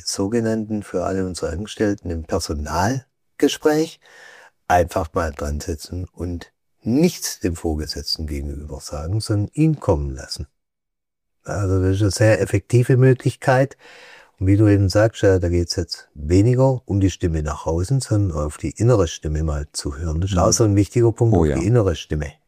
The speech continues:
Speaker 1: Ja.
Speaker 2: Absolut.
Speaker 1: Also finde ich zumindest.
Speaker 2: Ich auch, ja.
Speaker 1: Ja.
Speaker 2: Also beides spielt eine große Rolle. Die äußere Stimme, ne, die wir hören,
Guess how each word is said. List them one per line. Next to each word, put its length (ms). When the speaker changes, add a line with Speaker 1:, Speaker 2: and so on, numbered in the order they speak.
Speaker 1:
Ja. 140
Speaker 2:
Absolut. 460
Speaker 1:
Also 160
finde 260
ich 200
zumindest. 580
Speaker 2:
Ich 180
auch, 320
ja. 300
Speaker 1:
Ja. 200
Speaker 2:
Also 160
beides 400
spielt 200
eine 80
große 320
Rolle. 260
Die 140
äußere 420
Stimme, 400
ne, 140
die 100
wir 120
hören, 500